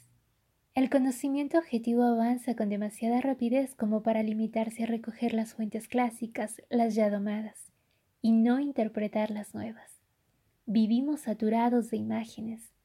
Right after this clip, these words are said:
de datos, indefensos ante hechos que no sabemos cómo descifrar. Todo libro ha de revelar una verdad oculta,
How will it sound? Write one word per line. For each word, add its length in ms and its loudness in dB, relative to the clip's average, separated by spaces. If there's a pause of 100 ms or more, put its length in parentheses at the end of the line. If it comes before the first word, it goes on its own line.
(320)
de 180 2
datos, 580 -4 (320)
indefensos 720 0
ante 300 0
hechos 280 -4
que 120 -4
no 120 0
sabemos 540 -2
cómo 420 0
descifrar. 600 -12 (920)
Todo 300 6
libro 320 6
ha 40 2
de 120 2
revelar 500 0 (220)
una 340 0
verdad 400 2
oculta, 460 -6